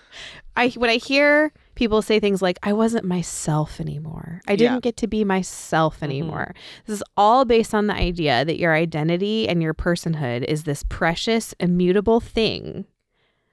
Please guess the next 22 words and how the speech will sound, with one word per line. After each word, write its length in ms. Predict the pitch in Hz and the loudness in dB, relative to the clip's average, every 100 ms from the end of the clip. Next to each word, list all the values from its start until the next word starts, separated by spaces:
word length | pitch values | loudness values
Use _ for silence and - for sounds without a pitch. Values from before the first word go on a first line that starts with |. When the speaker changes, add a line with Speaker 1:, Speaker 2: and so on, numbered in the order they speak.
| _ - | _ -2
Speaker 1:
that 220 | 190 - | 0 2
should 600 | - - 185 185 208 220 | 0 2 4 4 2 0
not 360 | 185 156 156 - - | 0 2 2 -2 -4
be 420 | 175 147 147 147 _ | -2 0 0 -4 _
messed 340 | - 143 - - | -2 -2 -4 -8
with. 420 | - - - - | -8 -8 -14 -10
Speaker 2:
Right. 280 | 160 151 131 _ _ _ _ _ _ - | -6 -4 -6 _ _ _ _ _ _ -4
Speaker 1:
And 140 | 208 | 0
that's 560 | 202 190 - - - - _ _ _ _ _ _ - | 2 0 -2 -12 -14 -18 _ _ _ _ _ _ -4
not 320 | 196 233 339 | -2 2 2
a 80 | 381 | 2
Christian 540 | - 302 - 311 233 | 0 0 0 0 2
view 220 | 240 294 | 4 4
of 100 | 277 | 4
the 140 | 202 190 | 2 0
self. 560 | - 339 427 - - | 0 0 0 -4 -6
Speaker 2:
No. 520 | 180 214 175 110 117 151 _ | -2 0 0 -2 -8 -14 _
Well, 200 | 208 220 | 2 2
and 140 | 208 214 | 2 0
it, 120 | 208 _ _ - | -2 _ _ -2
it, 240 | 208 - | -2 -2
f-, 520 | - - - - - | -10 -20 -20 -20 -20